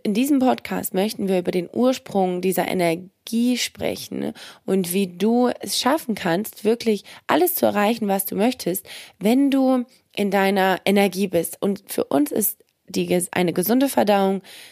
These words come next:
so unglaublich wichtig, um in diese Schöpferkraft zu kommen, damit du deine Ziele, deine Visionen und deine Wünsche ausleben kannst. Und wir haben,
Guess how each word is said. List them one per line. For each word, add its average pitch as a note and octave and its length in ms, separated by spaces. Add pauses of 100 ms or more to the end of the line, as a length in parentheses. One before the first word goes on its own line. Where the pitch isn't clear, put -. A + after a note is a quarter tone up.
(200)
so F#3 180
unglaublich G#3+ 600
wichtig, F#3+ 500 (160)
um G#3 240
in F#3+ 180
diese F3+ 280
Schöpferkraft - 800 (260)
zu - 200
kommen, G#3 460
damit F#3 340
du F#3 60
deine E3+ 300
Ziele, A3 440
deine E3+ 280
Visionen G3+ 400
und F#3+ 100
deine F3 300
Wünsche G#3 380
ausleben E3 420
kannst. - 300 (420)
Und A3 160
wir A3+ 160
haben, D4+ 300